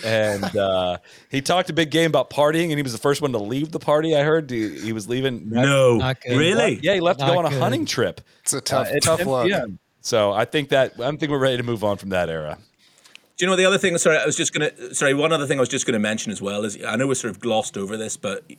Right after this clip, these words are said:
Speaker 2: you know, w-, both teams are pretty strong, one to eight, and then it's the nine to tw-, it's invariably, it is always the nine to twelve that decide the Ryder Cup or decide any of these competitions, right? And I actually think next year's Ryder Cup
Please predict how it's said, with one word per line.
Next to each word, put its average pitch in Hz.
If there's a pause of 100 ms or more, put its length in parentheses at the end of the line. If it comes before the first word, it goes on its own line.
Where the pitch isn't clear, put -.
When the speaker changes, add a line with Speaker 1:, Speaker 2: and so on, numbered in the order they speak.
(240)
Speaker 2:
you 113
know, 95 (160)
w-, 135
both 135
teams 120
are -
pretty 113
strong, 107
one 107
to 95
eight, 107 (320)
and 107
then 107
it's 107
the 110
nine 110
to 92
tw-, -
it's 147
invariably, 143
it 117
is 110
always 104
the 107
nine 98
to 90
twelve 95
that 92
decide 95 (100)
the 101
Ryder 92
Cup 92
or 92
decide 92
any 98
of 98
these 98
competitions, 95
right? 92 (420)
And 107
I 104
actually 131
think 120
next 127
year's 113
Ryder 107
Cup -